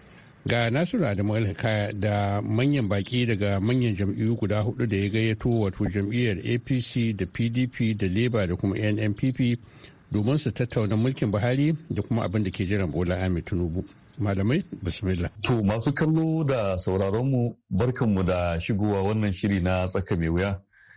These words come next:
Speaker 2: na muryar Amurka tare da haɗin gwiwar gidan talabijin na Tozali da ke kan tauraron ɗan Adam. Muna tare da manyan baƙi da za mu tattauna kan muhimman lamura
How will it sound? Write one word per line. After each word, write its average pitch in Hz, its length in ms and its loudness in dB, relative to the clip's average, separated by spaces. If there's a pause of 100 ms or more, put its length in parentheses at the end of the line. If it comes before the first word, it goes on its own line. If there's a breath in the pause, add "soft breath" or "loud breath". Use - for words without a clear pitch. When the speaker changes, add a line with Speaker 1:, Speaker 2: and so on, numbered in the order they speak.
(120)
Speaker 2:
na 95 320 2
muryar 98 340 0
Amurka 113 480 0 (400)
tare 95 240 2
da 98 140 2
haɗin 104 280 0
gwiwar 104 300 2
gidan 98 220 2
talabijin 98 540 0
na 92 260 0
Tozali 98 420 0
da 90 100 0
ke 87 160 -2
kan 92 200 0
tauraron 90 420 0
ɗan 104 160 0
Adam. 117 220 0 (600 soft breath)
Muna 127 220 2
tare 110 300 0
da 107 260 0
manyan 117 560 2
baƙi 104 380 0
da 101 80 2
za 95 120 0
mu 104 120 0
tattauna 92 500 -2
kan 98 180 0
muhimman 90 420 2
lamura 123 360 0